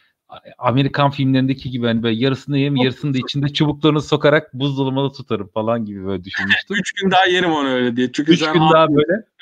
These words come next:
Speaker 1: Tabii tabii, üç gün daha
Speaker 2: <laughs>
Speaker 1: sonra yerim dedim ama yem-, yedikten üç saat sonra, ne üç saat, iki saat sonra acıkıp onu da gömdüm böyle falan yani.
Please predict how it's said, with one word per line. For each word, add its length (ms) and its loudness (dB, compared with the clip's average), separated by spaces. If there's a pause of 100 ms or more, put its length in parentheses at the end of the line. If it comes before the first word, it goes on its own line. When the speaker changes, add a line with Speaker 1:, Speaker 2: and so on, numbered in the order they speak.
(160)
Speaker 1:
Tabii 200 0
tabii, 140 0
üç 180 -4
gün 180 2
daha 160 6
Speaker 2:
<laughs> 100 2
Speaker 1:
sonra 200 0
yerim 380 0
dedim 240 4
ama 300 4 (560)
yem-, 360 -2
yedikten 680 -2
üç 160 -2
saat 280 2
sonra, 240 0 (320)
ne 120 2
üç 140 0
saat, 140 -4
iki 200 -6
saat 240 -2
sonra 140 -4
acıkıp 360 -2
onu 240 -2
da 60 2
gömdüm 480 0
böyle 200 -2
falan 340 -6
yani. 380 -6